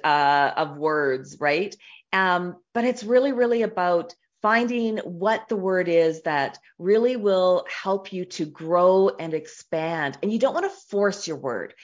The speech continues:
This is the other thing, is you do not wanna force your word. You wanna allow it to come to you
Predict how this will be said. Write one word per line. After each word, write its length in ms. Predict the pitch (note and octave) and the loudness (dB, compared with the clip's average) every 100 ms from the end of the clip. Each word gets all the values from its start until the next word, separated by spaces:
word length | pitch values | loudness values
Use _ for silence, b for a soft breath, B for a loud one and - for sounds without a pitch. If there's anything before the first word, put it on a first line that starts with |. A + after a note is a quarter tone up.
| _ | _
This 120 | A#3+ | -10
is 80 | C#4+ | -6
the 140 | C#4 | -2
other 140 | A3+ G#3 | 0 0
thing, 240 | G3 E3 | -4 -6
is 120 | D#3 | -8
you 60 | F3 | -10
do 220 | E3+ G3+ | -12 -8
not 180 | A3+ C#4 | -6 -6
wanna 260 | C4 A3+ - - | -6 -8 -8 -4
force 280 | F3+ F#3 F3+ | 0 0 -2
your 120 | D#3 | -8
word. 320 | D3+ D3 - B B | -4 -4 -4 B B
You 120 | G3+ | -8
wanna 400 | G3+ A3 C4 C4 - | -2 -2 -2 -4 -4
allow 720 | G3 F3+ E3+ E3+ E3+ F#3 G3 | -2 -2 -2 0 2 2 2
it 160 | - - | 0 -4
to 100 | F3+ | -14
come 400 | - F3+ D3+ C#3+ | -8 -4 -4 -6
to 160 | - | -12
you 400 | C#3+ C#3 B2 - | -8 -4 -4 -6